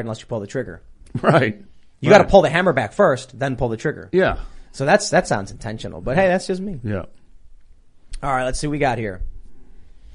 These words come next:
Speaker 1: Bobby Moody says, "Give, send, goes," says Canada has zero jurisdiction over them. That's right. But we'll see how that plays out. John S says, "The Young Turks have always been evil, even way back when they spoke out against the Iraq War.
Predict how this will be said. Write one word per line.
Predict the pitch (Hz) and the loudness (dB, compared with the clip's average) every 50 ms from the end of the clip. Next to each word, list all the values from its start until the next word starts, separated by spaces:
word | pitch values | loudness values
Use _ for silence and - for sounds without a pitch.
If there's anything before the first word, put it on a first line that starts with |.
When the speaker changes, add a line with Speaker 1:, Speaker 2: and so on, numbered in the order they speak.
| - - - - - - - - | -18 -18 -18 -20 -20 -20 -8 -2
Speaker 1:
Bobby | - - 208 240 - 254 233 | 0 2 4 4 4 4 6
Moody | 220 226 277 277 254 196 | 6 6 6 4 4 4
says, | 202 196 151 120 | 4 4 2 4
"Give, | 117 190 226 208 - | 6 6 6 6 6
send, | - 214 214 208 180 | 4 4 4 4 4
goes," | 160 185 202 220 214 | 4 4 6 6 4
says | - 160 - | 4 0 -2
Canada | - - 196 190 190 175 | 0 0 0 2 2 0
has | 165 160 131 | -2 -2 -4
zero | 120 107 - 220 269 262 185 139 120 95 87 - - 107 | -6 -6 -4 -2 0 2 2 2 0 -2 -4 -10 -14 -10
jurisdiction | 110 135 135 143 135 117 139 143 - - 127 | -6 -4 -2 -2 -2 -2 -4 -4 -4 -4 -4
over | 110 101 98 101 | -4 -4 -6 -6
them. | 95 92 87 95 - - - - - - - - | -8 -8 -10 -12 -16 -18 -20 -20 -20 -20 -16 -12
That's | 104 98 - 104 | -12 -12 -8 -6
right. | 104 135 151 - - - - - - - - - _ _ _ _ - - - - - - - | -6 -6 -6 -8 -10 -18 -20 -20 -20 -20 -20 -20 _ _ _ _ -20 -20 -20 -20 -20 -6 0
But | 123 127 | 0 2
we'll | 135 139 135 | 2 2 0
see | - 147 | 0 0
how | 139 127 | 0 0
that | 123 110 - | 0 -2 -2
plays | - 113 107 107 127 | -4 -4 -2 -2 -2
out. | 135 123 - | -2 -2 -2
John | - 139 139 156 131 | -4 -4 -2 -2 -2
S | 113 135 143 - | -2 -4 -2 -2
says, | 127 110 110 - | -2 -4 -4 -2
"The | 123 127 | -2 -2
Young | 160 185 | -2 0
Turks | - - 156 151 - | 0 0 -2 0 -2
have | 139 120 | 0 0
always | 123 131 151 135 113 | 2 2 2 0 -2
been | 123 113 | -4 -6
evil, | 107 120 117 110 90 - - - - _ - _ _ | -4 -6 -6 -6 -8 -10 -12 -20 -20 _ -20 _ _
even | - - 165 175 233 226 202 | -4 0 2 4 4 4 4
way | 156 156 165 180 | 4 4 2 2
back | 156 127 151 156 156 - - | 2 2 2 2 0 0 0
when | 147 143 | -2 -2
they | 135 131 | -2 -2
spoke | 127 - - - 143 147 147 - 131 | -4 -4 -4 0 0 0 0 0 0
out | 123 127 | 0 0
against | 120 123 120 - | -2 -4 -6 -6
the | - 131 | -4 -4
Iraq | 120 113 120 117 110 - - | -4 -2 -2 -2 -2 -4 -4
War. | 127 120 117 95 95 | -4 -2 -2 -4 -6